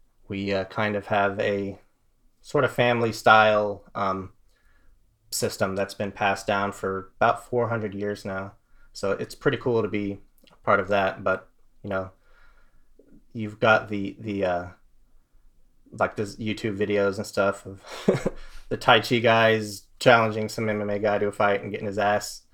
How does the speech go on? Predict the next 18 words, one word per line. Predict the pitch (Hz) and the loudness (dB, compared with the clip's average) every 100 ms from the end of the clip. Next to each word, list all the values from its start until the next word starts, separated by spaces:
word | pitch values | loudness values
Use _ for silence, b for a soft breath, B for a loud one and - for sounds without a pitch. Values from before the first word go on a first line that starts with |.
| b b b - | b b b -2
beat, | 104 101 - | -2 -2 -6
because | 101 - 98 95 95 - - - - | -6 0 0 0 -4 -10 -12 -16 -10
unfortunately, | 113 98 131 123 127 113 110 101 95 - b b b | -8 2 4 4 0 -2 -2 -2 -6 -14 b b b
a | 107 | 0
lot | 110 117 | 4 4
of | |
the | 107 | 4
martial | 104 113 - 104 | 2 2 2 2
arts | 101 101 - - - - _ | 2 0 -4 -10 -12 -18 _
from | - 104 | -14 -10
China | - 107 104 98 | -2 0 2 0
these | 104 104 | -4 -2
days | 110 101 101 95 - - | 0 2 0 -6 -10 -2
are | 95 92 - | 0 0 0
either | 123 110 | 0 0
very | 101 123 131 107 | 4 6 6 6
watered | 110 117 110 92 | 4 4 4 0
down, | 101 110 127 | -2 0 -2